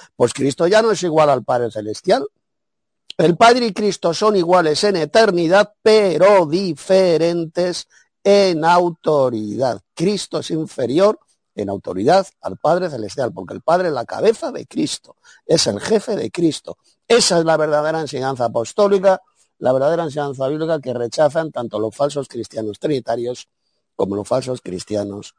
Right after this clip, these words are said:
unicitarios. Hasta alcanzar todas las riquezas de un completo entendimiento. ¿Lo veis? Está hablando ya del futuro, de alcanzar, esa es a la meta que tenemos que llegar, de alcanzar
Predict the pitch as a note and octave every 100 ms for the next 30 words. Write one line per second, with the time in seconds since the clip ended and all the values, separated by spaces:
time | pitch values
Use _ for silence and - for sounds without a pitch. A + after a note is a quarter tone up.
0 | - A#2 G#2+ G2 - - - - _ _
1 | _ _ _ _ _ _ _ _ _ _
2 | - - - - - _ _ _ _ _
3 | _ _ _ _ _ - C#3 - D3+ D3
4 | D3+ D3 F#3+ G3+ - A3 B3+ B3+ A#3+ A3+
5 | G#3+ F#3 F3 E3 F#3+ G3+ F#3+ F3+ - B2+
6 | D3+ F#3 F3 E3+ D#3 E3+ F3 E3+ - _
7 | - C3 C3 A#2 A#2 G2+ G#2 A#2 D#3 B2
8 | A2+ C#3+ D3+ D3 D3 D#3 D3 - A2+ F2
9 | C#3 A#2 A2 A2+ G#2+ G#2+ A2+ A2 D3 C3
10 | - D3 C#3 C#3 A#2+ A#2+ D#3 D#3 A#2 A#2
11 | G#2 A#2+ A#2+ B2 A2+ - A2 G2+ F#2 F#2
12 | G2+ G2+ - G#2 - C#3